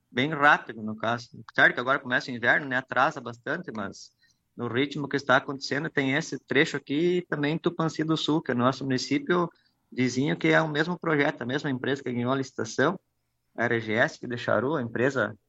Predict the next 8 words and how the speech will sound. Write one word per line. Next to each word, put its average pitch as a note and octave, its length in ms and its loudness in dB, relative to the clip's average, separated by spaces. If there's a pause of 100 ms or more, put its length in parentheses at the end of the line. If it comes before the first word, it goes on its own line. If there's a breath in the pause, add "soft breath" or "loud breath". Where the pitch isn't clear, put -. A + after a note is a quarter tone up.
(140)
bem A2 320 -4
conceituada, A#2+ 760 2
assim, C3 260 -10
acredito D3+ 340 -8
que - 100 -8
o D#3 120 0
governo C3+ 280 2
está D3+ 400 2